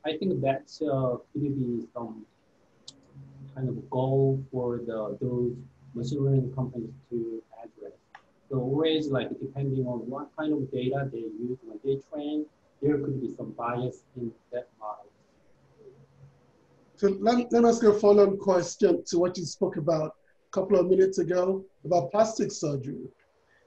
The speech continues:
Speaker 2: So if I'm not really very smart, but I figure out that, you know, if I look a certain way,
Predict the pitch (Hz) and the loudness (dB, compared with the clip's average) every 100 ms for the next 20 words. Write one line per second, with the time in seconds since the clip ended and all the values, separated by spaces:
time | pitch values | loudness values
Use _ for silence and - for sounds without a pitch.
0 | - - 277 277 226 214 208 196 165 165 | -8 0 2 4 6 10 10 10 6 4
1 | 151 151 - - 156 160 415 - - - | 2 -2 -4 -6 -2 -2 -4 -10 -20 -20
2 | _ _ _ _ - 170 170 - 185 175 | _ _ _ _ -2 4 4 2 2 4
3 | 190 185 - - 165 - - 165 165 160 | 4 2 -2 -8 -10 -4 2 4 4 2
4 | 170 160 - 165 151 156 170 190 170 160 | 0 0 -2 -2 0 0 4 4 4 2